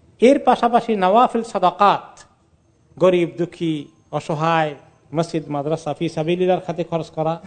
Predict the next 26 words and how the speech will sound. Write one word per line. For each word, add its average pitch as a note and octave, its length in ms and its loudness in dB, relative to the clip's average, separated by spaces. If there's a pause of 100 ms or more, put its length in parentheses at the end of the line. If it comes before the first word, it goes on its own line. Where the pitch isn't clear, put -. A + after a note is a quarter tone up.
(360)
ফি A3+ 160 4
সাবিলিল্লাহর F3+ 640 2
মধ্যে F3 180 -2
সবগুলোই D#3 560 0
চলে D3 300 -6
আসে, C3+ 320 -10
যদিও D3+ 300 4
এক F3+ 320 6
নম্বরে F#3 280 -2
কোনটা G3+ 320 0
আসে? A#3 320 0 (680)
যাকাত, C#3+ 420 2 (380)
এটা - 160 -2
হলো G#3 60 4
ফরজ। - 560 0 (800)
এইটা A#3 360 6
যদি B3 240 4
না G3 240 6
দেয়, E3+ 260 2
সেটা F#3 220 -4
যে G#3+ 200 0
কত D#3+ 220 -2
বড় A3+ 280 2 (240)
অপরাধ। A3+ 500 0 (1700)
তাদের G#3+ 260 6
ব্যাপারে A3 480 4